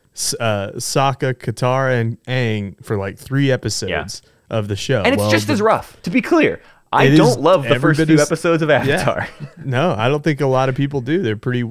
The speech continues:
Speaker 1: they're not, you know, it's not a stellar entry into the series.
Speaker 2: Yep.
Speaker 1: Like, you have to kinda hang around for a while to really start to love,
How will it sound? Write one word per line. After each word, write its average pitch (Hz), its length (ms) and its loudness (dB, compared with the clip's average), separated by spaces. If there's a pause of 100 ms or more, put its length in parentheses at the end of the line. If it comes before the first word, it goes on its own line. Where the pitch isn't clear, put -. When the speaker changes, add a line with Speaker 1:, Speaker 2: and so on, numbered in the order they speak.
Speaker 1:
they're 117 260 -2
not, 113 440 -4
you 127 140 -2
know, 104 140 -2
it's - 160 -8
not 123 280 -4
a 117 80 -6
stellar 120 760 -2
entry 120 520 -2
into 110 200 -2
the 92 120 -6
series. 107 680 -4
Speaker 2:
Yep. - 80 -6
Speaker 1:
Like, 113 160 -2
you 147 160 0
have 156 220 0
to 131 100 -2
kinda 139 240 -2
hang 135 200 0
around 131 360 0
for 117 140 -2
a 104 80 0
while 98 260 -2
to 95 60 -4
really 107 240 -4
start - 340 -6
to 110 120 -8
love, 101 640 -2